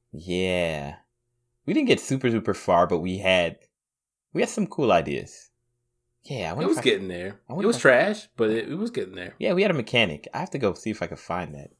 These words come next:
Speaker 1: Huh.
Speaker 2: Yeah.
Speaker 1: Yeah. Shout out to our game devs out there. We're hiring now.
Speaker 2: Shout out.
Speaker 1: <laughs> You know,
Speaker 2: Go
Speaker 1: we
Speaker 2: to
Speaker 1: know, we know a
Speaker 2: Super Agile
Speaker 1: musician.
Speaker 2: Bros.
Speaker 1: We know a musician who's looking for work. Um, so, anywho, uh, Mister Steve,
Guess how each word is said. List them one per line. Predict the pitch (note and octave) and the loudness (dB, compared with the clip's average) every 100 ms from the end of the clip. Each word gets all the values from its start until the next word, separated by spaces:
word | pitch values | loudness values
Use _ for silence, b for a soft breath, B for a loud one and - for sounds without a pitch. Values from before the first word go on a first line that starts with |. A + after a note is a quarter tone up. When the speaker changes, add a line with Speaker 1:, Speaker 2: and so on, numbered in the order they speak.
| _ _ _ _ _ _ | _ _ _ _ _ _
Speaker 1:
Huh. | - | -4
Speaker 2:
Yeah. | B2 A2+ F2 - _ _ _ _ _ _ _ | -2 0 -4 -12 _ _ _ _ _ _ _
Speaker 1:
Yeah. | F2+ D2+ G2+ _ | -12 -12 -14 _
Shout | - G#2 | -2 -2
out | G#2 | -2
to | G2 | -4
our | F#2 | -4
game | G2 F#2+ | -6 -6
devs | D#2+ C#2 | -8 -10
out | G1+ - | -14 -14
there. | A#1+ - _ _ _ _ _ | -20 -20 _ _ _ _ _
We're | F#2 | -6
hiring | G#2 G2+ F#2+ F#2+ | 0 0 0 0
now. | F2 | 0
Speaker 2:
Shout | A#2+ | 0
out. | G#2+ - _ _ _ _ - | -2 -6 _ _ _ _ -12
Speaker 1:
<laughs> | - - - - E3+ - D#4+ G#3+ B B | -12 -8 -6 -6 -8 -8 -8 -8 B B
You | - | -8
know, | E2 D2+ | -6 -4
Speaker 2:
Go | G2+ | 0
Speaker 1:
we | A#2+ | 4
Speaker 2:
to | |
Speaker 1:
know, | A#2 G#2 | 6 4
we | C#3 A2+ | 2 2
know | A#2 | 4
a | G#2+ | 6
Speaker 2:
Super | G#2+ A#2+ | 6 4
Agile | |
Speaker 1:
musician. | A#2+ A2+ G#2+ F2 | 4 4 2 0
Speaker 2:
Bros. | A2 A2 G#2+ - - _ | -2 -4 -8 -16 -20 _
Speaker 1:
We | A2 | 0
know | A2+ | 4
a | A#2 | 6
musician | G#2 F#2+ G#2+ A2 F#2 | 4 4 0 0 -4
who's | F2+ E2+ F#2 | -6 -6 -8
looking | - | -8
for | F#2+ E2 | -8 -8
work. | E2+ E2+ _ b b b b | -8 -12 _ b b b b
Um, | E2+ D#2+ D2 D2+ - _ _ - - - | -2 -2 -4 -8 -16 _ _ -20 -20 -16
so, | - G2+ F#2 F2 F2+ - b b b b F3+ | 2 4 4 2 -4 -14 b b b b 4
anywho, | G#3 C3+ G#2 G#2 - | 6 6 4 2 0
uh, | A#2+ G#2 G2+ G#2+ | 6 8 6 2
Mister | A2+ A#2 A2+ G2 F#2+ | -2 0 2 0 -2
Steve, | - - D3 G#3+ - | -6 0 2 0 -4